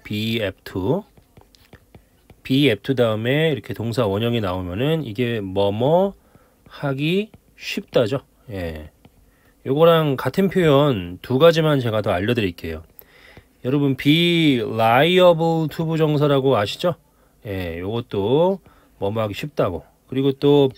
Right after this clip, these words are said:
be prone to 부정사, 요것도 뭐뭐 하기 쉽다인데, 그런데 요 두 개는 여러분들이 좀 주의하셔야 되는 게 뭐냐면,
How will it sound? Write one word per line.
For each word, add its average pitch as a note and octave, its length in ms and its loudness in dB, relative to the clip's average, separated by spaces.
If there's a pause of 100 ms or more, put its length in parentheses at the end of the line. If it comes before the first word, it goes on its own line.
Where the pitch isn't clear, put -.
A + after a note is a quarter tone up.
be E3 460 0 (100)
prone F3+ 380 0
to D#3 140 -6
부정사, G#2+ 840 -4 (640)
요것도 G2+ 400 -6
뭐뭐 G2 300 -4
하기 G#2+ 300 -6
쉽다인데, C3+ 760 -2 (680)
그런데 D#3+ 440 2
요 D3+ 200 4
두 C#3+ 280 0
개는 G3 320 8
여러분들이 B2+ 520 4
좀 A#2+ 160 -2
주의하셔야 B2+ 500 2
되는 A#2 140 -4
게 A2+ 80 -4
뭐냐면, F#2 580 -4